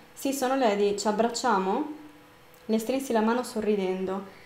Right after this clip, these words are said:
Allora, l'ultima è positiva. Sarebbe un'occasione per, eh, per fare quella che mi costa di meno, però no, faccio questa. Farei quella di mezzo. "Sì, sono Lady, ci abbracciamo?"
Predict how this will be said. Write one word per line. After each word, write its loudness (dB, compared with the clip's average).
Allora, 4
l'ultima 6
è 6
positiva. -2
Sarebbe 2
un'occasione 2
per, 2
eh, 0
per -4
fare 2
quella 2
che -2
mi 0
costa -4
di -4
meno, 0
però 4
no, -2
faccio -2
questa. -4
Farei 2
quella 2
di 0
mezzo. -2
"Sì, 0
sono 0
Lady, 0
ci -2
abbracciamo?" 2